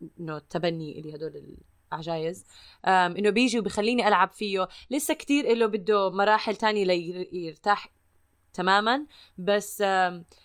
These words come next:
بالنسبة إلي تعلمت إنه مرات لما تشوفوا حدا، وبعرف هاي يمكن أنا عم بتفلسف من عندي، بس لما تشوفوا ناس بتحبوهم عم بيروحوا بإشي صعب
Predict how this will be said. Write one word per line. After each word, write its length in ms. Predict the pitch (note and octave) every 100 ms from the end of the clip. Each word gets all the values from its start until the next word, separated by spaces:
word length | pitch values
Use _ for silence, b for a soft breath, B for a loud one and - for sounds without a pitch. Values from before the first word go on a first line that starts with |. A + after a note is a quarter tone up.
| b
بالنسبة 280 | A3 B3+ C#4+
إلي 220 | C4+ C4
تعلمت 380 | B3+ A3 B3 B3
إنه 140 | A3+ A3
مرات 360 | G#3 G#3+ B3+
لما 120 | A#3+
تشوفوا 360 | G#3+ - B3 A3
حدا، 500 | - A#3+ G#3+ G3 G3+ - _ _
وبعرف 380 | F#3 G#3+ A#3+ A#3
هاي 60 | G#3+
يمكن 260 | G#3 G3+
أنا 120 | G3+
عم 120 | F#3 F#3
بتفلسف 460 | F#3+ G#3 F#3+ F#3+
من 100 | F#3
عندي، 320 | F3 F3+ E3 b b -
بس 160 | G3
لما 160 | G#3+ G3
تشوفوا 320 | G3 C4 B3
ناس 280 | A3+ A3 A3+
بتحبوهم 800 | G3 - F3 F#3 A#3 G3 F3+ F3+ b b b
عم 100 | F#3
بيروحوا 280 | G3+ A#3+ G#3+
بإشي 320 | - G#3 A3+
صعب 420 | - G3 G3+ B3